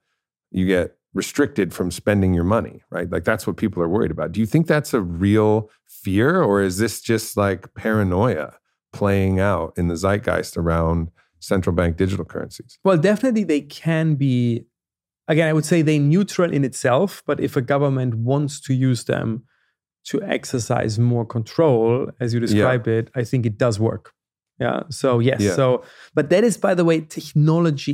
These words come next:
Speaker 2: in general. These are the same people. They should then say, "I don't want a mobile phone," because the government knows at any certain point where I am. Yeah.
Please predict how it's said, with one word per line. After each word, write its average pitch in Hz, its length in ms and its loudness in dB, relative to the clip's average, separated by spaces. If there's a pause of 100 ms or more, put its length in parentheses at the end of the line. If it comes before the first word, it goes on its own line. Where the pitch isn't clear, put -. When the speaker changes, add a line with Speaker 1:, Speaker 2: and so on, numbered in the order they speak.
Speaker 2:
in 127 180 -2
general. 143 640 0
These 127 180 -4
are 131 80 2
the 123 100 -2
same 156 420 0
people. 120 460 -2 (280)
They 127 80 0
should 139 240 -4
then 127 160 0
say, 127 200 -2
"I 123 60 0
don't 131 180 2
want 131 120 2
a - 20 2
mobile 156 380 4
phone," - 320 -6
because 117 220 -6
the 120 100 -4
government 131 340 -2
knows 123 240 -2
at 127 160 -2
any 147 240 0
certain 143 320 0
point 131 360 0
where 117 140 0
I 120 40 0
am. 123 440 -2
Yeah. 120 220 0